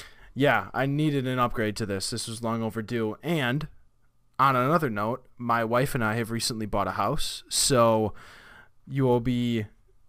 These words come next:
I'm gonna be mocking up a lot of office, you know, office mock-ups and getting things kinda the way I want it to be. So,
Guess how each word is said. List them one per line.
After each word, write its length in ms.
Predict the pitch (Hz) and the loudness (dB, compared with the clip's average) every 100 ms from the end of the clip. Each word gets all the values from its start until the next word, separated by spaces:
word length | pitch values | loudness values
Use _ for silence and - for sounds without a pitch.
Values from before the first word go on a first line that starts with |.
| - | -4
I'm 160 | 127 135 | 0 0
gonna 140 | 127 | 0
be 100 | 123 | 0
mocking 460 | 120 117 120 143 127 | 4 4 4 0 -2
up 160 | 123 | -2
a 20 | 117 | 0
lot 220 | 110 120 | 2 2
of 100 | 107 | 2
office, 720 | 117 123 135 120 - - - | 2 0 0 0 0 -2 -2
you 120 | 127 | -4
know, 100 | 110 | -4
office 440 | 101 120 127 127 - | 0 0 0 0 0
mock-ups 500 | 117 117 127 113 117 | 0 0 -2 -2 -4
and 260 | 104 104 | -4 -4
getting 260 | 127 131 127 | -2 -2 0
things 540 | - 123 120 117 110 | -2 -2 -2 -4 -6
kinda 540 | - 131 120 113 107 147 - | -4 -2 0 -2 -4 -8 -16
the 160 | 135 123 | -4 -2
way 240 | 117 120 | 0 2
I 100 | 120 | 2
want 300 | 117 117 117 | 0 0 0
it 80 | 123 | 0
to 80 | - | -2
be. 240 | 123 123 | 0 2
So, 420 | 135 - 123 113 | 2 2 2 2